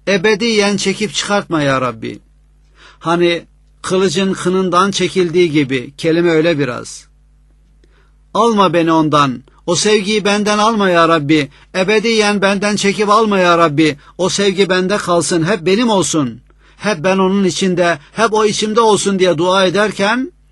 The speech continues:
ilave etmiş şiirinin ikinci bölümü. "Benim bu duamı amin diyene de sen mağfiret et ya Rabbi." diyormuş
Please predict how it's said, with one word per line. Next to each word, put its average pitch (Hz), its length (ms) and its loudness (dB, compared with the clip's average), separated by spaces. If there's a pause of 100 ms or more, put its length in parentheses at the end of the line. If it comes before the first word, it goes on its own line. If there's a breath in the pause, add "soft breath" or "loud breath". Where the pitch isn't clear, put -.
(140)
ilave 214 420 0
etmiş 151 340 -2
şiirinin 165 420 -2
ikinci 156 420 -2
bölümü. 123 440 -4 (1040 soft breath)
"Benim 180 380 0
bu 185 140 0
duamı 175 400 2
amin 170 520 2
diyene 156 380 2
de 139 260 -2 (800)
sen 156 520 -4
mağfiret 170 580 -2
et 143 160 -6
ya 135 200 0
Rabbi." 127 340 -2
diyormuş 110 680 -12